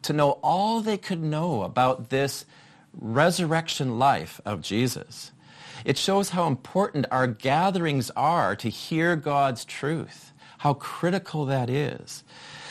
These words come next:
It's why we miss being together and hearing God's word preached in one another's presence.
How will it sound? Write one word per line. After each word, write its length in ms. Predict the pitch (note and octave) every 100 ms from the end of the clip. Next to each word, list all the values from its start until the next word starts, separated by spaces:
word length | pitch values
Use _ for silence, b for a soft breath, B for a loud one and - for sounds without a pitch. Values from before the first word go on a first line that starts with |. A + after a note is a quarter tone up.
| B A#2+
It's 240 | D3 -
why 240 | D#3 F#3
we 180 | G3+ G3
miss 480 | D3+ B2+ E3 F3 -
being 420 | C3 B2+ E3 G#3+
together 640 | G#3 E3+ F2 D#2 - - - _ _
and 140 | A#2 A2
hearing 420 | - C3+ A#2+ A#2+
God's 440 | A#2 A2 A2 -
word 240 | A2 G#2+ -
preached 440 | - C3 - -
in 160 | G#2 G2
one 140 | G#2
another's 360 | G2+ F#2+ F#2+ -
presence. 760 | - A2 A#2+ - - - -